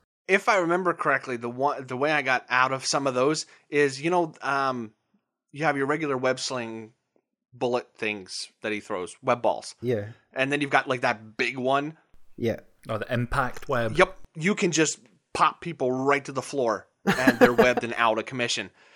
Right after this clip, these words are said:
Speaker 1: So you, I was just like, "Pop, pop, pop, pop, pop. Okay, we're done."
Speaker 2: Oh.
Speaker 1: And that, that was it. So, yeah, or, you know, and then you use tripwires.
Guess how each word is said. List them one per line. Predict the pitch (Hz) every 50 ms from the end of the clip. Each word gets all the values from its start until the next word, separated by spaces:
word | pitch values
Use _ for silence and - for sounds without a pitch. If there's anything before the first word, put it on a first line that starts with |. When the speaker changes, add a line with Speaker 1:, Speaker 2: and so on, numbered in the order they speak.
| - _
Speaker 1:
So | - -
you, | 170 156 165 175 175
I | 170 170
was | 180 175 165
just | 147 156 147
like, | - 135 - -
"Pop, | - 151 143 -
pop, | 143 131 -
pop, | 156 143 135
pop, | - 147 131 131 -
pop. | - 135 117 - - -
Okay, | 240 - - 247 220
we're | 220 226
done." | 190 175 151 147 156 - - _ _ _ -
Speaker 2:
Oh. | 120 120 127 147 185 247 285 302 302 294 277 262 247 214 185 156 139
Speaker 1:
And | 131 131 127 127
that, | 131 - 135 139
that | 147 135 135
was | 139 131 127
it. | 139 135 123 - -
So, | - - 160
yeah, | 151 165 185 180 156 156 156
or, | 151 131 151 151 147 143
you | 123 139 147 135 135
know, | 131 127
and | 123 123
then | 123 120
you | 120 117
use | 117 117 110 -
tripwires. | - - 131 - - 110 113 113 113 113 110 -